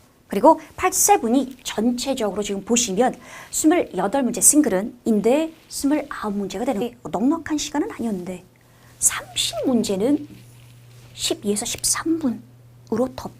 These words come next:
빨리 끝내야 돼요. 왜냐하면 파트 식스, 파트 세븐에서 해석해야 되는 부분이 훨씬 많아져서 우리가 그 시간당 따지면 시간당 해석해야 되는 부분이 더 많아졌기 때문에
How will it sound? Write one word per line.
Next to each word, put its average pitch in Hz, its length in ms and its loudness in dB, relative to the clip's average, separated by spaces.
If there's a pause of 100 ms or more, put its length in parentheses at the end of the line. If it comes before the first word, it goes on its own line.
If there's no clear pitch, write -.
빨리 330 240 -4
끝내야 233 280 -4
돼요. 180 120 -8 (240)
왜냐하면 220 420 2 (260)
파트 294 220 -4
식스, - 380 0 (240)
파트 285 220 -4
세븐에서 220 640 2 (240)
해석해야 320 680 -2
되는 240 220 2
부분이 202 260 -2
훨씬 269 360 -4
많아져서 254 720 -2 (400)
우리가 277 260 4
그 240 80 -2
시간당 508 640 0
따지면 247 380 2 (140)
시간당 330 920 6
해석해야 277 520 0
되는 220 220 0
부분이 185 240 -2
더 202 180 -4
많아졌기 208 600 -4
때문에 165 420 -2